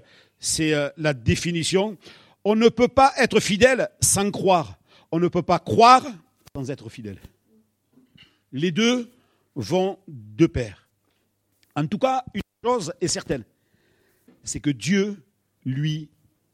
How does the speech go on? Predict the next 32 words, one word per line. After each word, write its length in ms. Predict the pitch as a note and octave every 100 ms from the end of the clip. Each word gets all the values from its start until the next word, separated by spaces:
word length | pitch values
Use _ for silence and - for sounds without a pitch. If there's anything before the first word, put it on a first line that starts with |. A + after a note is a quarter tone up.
| _ _ -
est 80 | C#3+
fidèle. 400 | C#3+ B2 A2 - _ _ _ _ _ -
On 100 | A#2+
a 80 | E3+
lu 120 | B3
de 80 | G#3
ce 120 | F#3
passage 340 | F#3 G#3+ G#3
de 80 | D#3+
Deutéronome, 640 | D3+ F3+ E3+ E3+ A#3 F#3 C3 -
on 60 | D3
s'est 180 | E3+ F3+
arrêté, 380 | E3 E3+ F#3 F3
euh, 220 | D3+ C#3+ - -
au, 580 | D3+ D3+ D3+ D3 - _ _ _ D#3+
euh, 160 | C#3+
Deutéronome 500 | C3 D#3+ E3+ D#3 D3
sept, 320 | C3+ E3+ - C#3 B2+
au 100 | D#3+
verset 460 | C#3+ D3+ E3 D#3 D3 - _
huit, 440 | C#3 F#3+ B3+ A3 F#3+ - - - _
et 80 | F#3
on 60 | G#3
va 100 | A#3
aller, 160 | C4
euh, 180 | C#4 F#3 -
au 60 | E3+
verset 280 | G3+ -
neuf, 420 | G3+ F#3+ - - _ _ _ _ _ _ _ _ _ _ _ _ _
où 320 | E3 G3 A#3
là, 460 | G3+ G#3+ C#4+ G#3+ D3 _ _ _
c'est 600 | - - F#3 F#3 E3+ -